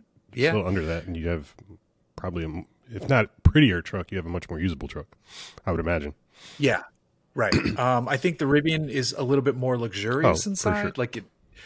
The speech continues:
Speaker 1: whereas the F one fifty, not that an F one fifty, you know, F-, there's some F one fifties
Speaker 2: Oh, yeah.
Speaker 1: that are nice as shit inside, but this one, this one actually has cloth seats, and they're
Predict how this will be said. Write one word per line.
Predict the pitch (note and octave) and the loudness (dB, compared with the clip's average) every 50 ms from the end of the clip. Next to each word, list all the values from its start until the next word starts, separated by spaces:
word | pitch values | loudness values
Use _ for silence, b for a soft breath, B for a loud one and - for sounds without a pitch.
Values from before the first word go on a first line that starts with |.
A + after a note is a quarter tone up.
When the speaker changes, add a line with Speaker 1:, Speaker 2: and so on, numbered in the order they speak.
| B B B B B B B B B | B B B B B B B B B
Speaker 1:
whereas | C#3 C#3 C#3+ C#3 C3 A2+ A2 G#2+ | 4 6 8 8 6 4 0 -2
the | B2+ C#3+ D#3 | -2 0 0
F | D3+ C#3+ | 0 0
one | D#3+ D3+ B2+ | 0 -2 0
fifty, | - D3 C3 - - C3+ B2+ B2 | 2 2 2 2 2 -2 -2 0
not | A#2+ C#3+ C#3+ D3 | 0 0 0 2
that | - C3+ | 2 -2
an | B2+ B2 | 0 2
F | B2+ B2+ - C#3 | 0 0 0 -2
one | B2 G#2+ | -4 -4
fifty, | - C3 A#2+ - - A#2+ A2+ G#2 F#2+ - | -2 -2 -4 -2 -4 -6 -6 -6 -6 -8
you | A2 G#2+ | -8 -10
know, | G2+ - | -6 0
F-, | C3+ C#3 C#3+ - | 0 0 0 -2
there's | C3+ A2 A#2 C3+ D3 - | -6 -2 -2 0 0 0
some | - A#2+ | -2 -2
F | A#2+ C3 - | -2 -2 -2
one | G#2+ F2 | -4 -4
fifties | - A#2+ A2+ A#2 | 2 4 6 6
Speaker 2:
Oh, | E2+ | 6
yeah. | D#2+ | 4
Speaker 1:
that | E2+ | 0
are | E2+ F2 | -8 -8
nice | G2+ G#2 F#2+ - - | -6 -6 -6 -8 -10
as | - | -10
shit | - - - - - - B2+ B2 G#2+ | -8 -6 -4 -4 -2 -2 -2 -2 -2
inside, | F2+ _ - - - F2+ - - - _ - | -4 _ -12 -10 -10 -10 -12 -14 -16 _ -8
but | A#2 A2+ - - _ _ _ B B B B B B B B - | -8 -8 -8 -10 _ _ _ B B B B B B B B 0
this | F3 D#3 - | 0 0 0
one, | F3+ D#3+ - _ - | -2 -6 -8 _ -2
this | D3+ D3 A3 - | 6 6 8 8
one | A#3 A3+ | 8 4
actually | G#3+ G3 - G#3+ F#3 | 4 4 4 4 2
has | C#3 - | 0 0
cloth | - - - - B2 C3+ D3 - | -2 -6 -2 0 2 2 2 0
seats, | - - B2+ C#3+ F3+ - - | 0 0 0 0 0 -2 -6
and | - A2+ A#2 A#2+ | -6 -4 -4 -2
they're | A#2 A2 G#2+ A2 | -2 -2 -4 -6